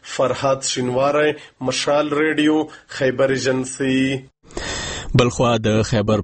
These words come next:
Speaker 2: پښتونخوا هنګو ضلع کې امنیتي چارواکي وایي چې پټل سیمه کې خپل هدف ته د رسیدو نه وړاندې یو ځانمرګي برید کوونکی امنیتي ځواکونو ایشتلی او وژلی دی. د چارواکو په وینا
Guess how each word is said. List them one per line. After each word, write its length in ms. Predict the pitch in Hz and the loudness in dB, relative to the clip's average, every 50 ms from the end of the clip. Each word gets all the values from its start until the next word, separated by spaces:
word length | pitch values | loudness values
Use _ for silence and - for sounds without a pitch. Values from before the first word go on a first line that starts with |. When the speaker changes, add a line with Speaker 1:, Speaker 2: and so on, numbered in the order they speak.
| - | -2
Speaker 2:
پښتونخوا 540 | 117 - - - 98 95 - - 104 98 95 92 90 107 | -4 -4 -2 0 0 0 2 2 2 2 4 4 4 2
هنګو 260 | 101 87 87 92 92 85 | 2 2 2 0 0 0
ضلع 240 | 90 87 87 92 92 | 2 2 2 2 2
کې 180 | - - 101 95 | 2 2 2 4
امنیتي 280 | 92 95 92 - - - | 4 2 2 0 0 0
چارواکي 400 | - 95 95 98 98 98 - - | 2 2 4 4 2 2 2 2
وایي 200 | 101 107 110 117 | 2 4 2 2
چې 120 | 120 - - - | 0 -2 -2 -2
پټل 260 | 104 - 123 113 107 - | 0 0 2 0 0 0
سیمه 200 | - 117 113 110 | 0 2 2 2
کې 380 | 104 - 110 107 107 110 107 - | 2 2 2 2 2 2 0 -2
خپل 240 | - - 92 92 92 87 | -2 0 0 2 2 2
هدف 260 | 92 87 101 101 98 - - | 2 2 0 0 -2 0 0
ته 100 | 107 101 95 101 | 0 2 2 2
د 120 | 87 87 85 87 87 | 2 2 2 2 2
رسیدو 420 | 85 - - 95 87 92 101 98 98 95 | 0 0 0 0 2 2 4 4 4 4
نه 80 | 92 90 95 | 4 2 2
وړاندې 460 | 90 90 95 104 117 123 113 101 95 87 85 90 | 2 2 2 2 2 2 2 2 2 2 2 2
یو 60 | 87 90 87 95 | 0 0 0 0
ځانمرګي 480 | 95 92 98 104 110 110 104 101 90 87 | 2 2 4 2 2 2 2 0 -2 0
برید 220 | 90 87 87 - - | 0 0 -2 0 0
کوونکی 400 | - 90 92 92 95 - - 92 92 | 0 2 4 2 2 2 2 2 2
امنیتي 400 | 92 87 85 85 82 - - 90 92 | 2 2 2 0 0 -2 -2 0 2
ځواکونو 400 | 87 85 80 - - 90 90 85 | 2 2 2 2 2 2 2 2
ایشتلی 400 | 82 - - - 101 98 98 95 101 - - | 0 -2 0 2 2 2 4 2 0 0 -2
او 60 | - 85 85 | 0 0 2
وژلی 340 | 82 82 - 85 82 80 80 90 | 0 0 0 0 0 0 0 0
دی. 80 | 90 - - - - - - - - - 110 | 0 0 -2 -10 -14 -14 -16 -16 -6 0 2
د 180 | 107 110 110 - | 4 4 4 2
چارواکو 380 | 131 117 117 120 117 - - 110 - | 2 2 2 2 2 0 -2 0 2
په 100 | 110 110 | 2 4
وینا 220 | 110 113 117 123 | 4 4 2 2